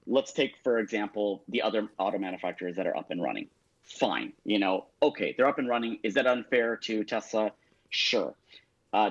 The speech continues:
is the governor saying one thing and then the, our local, um, you know, uh,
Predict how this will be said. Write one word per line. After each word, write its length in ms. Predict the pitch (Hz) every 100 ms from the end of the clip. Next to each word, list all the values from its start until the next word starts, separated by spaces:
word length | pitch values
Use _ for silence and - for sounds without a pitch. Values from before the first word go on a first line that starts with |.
| 92 151
is 160 | 139
the 80 | 131
governor 680 | 101 143 131 143 135 135 139
saying 500 | - 131 123 107 98
one 220 | 104 120
thing 380 | - 151 160 170 _
and 180 | 113 110
then 320 | 113 110 107 -
the, 320 | 107 101 101 -
our 160 | 107
local, 600 | 104 117 107 120 117 113 - - _
um, 400 | 101 98 95 95 -
you 180 | 104
know, 360 | 95 95 92 90
uh, 140 | 85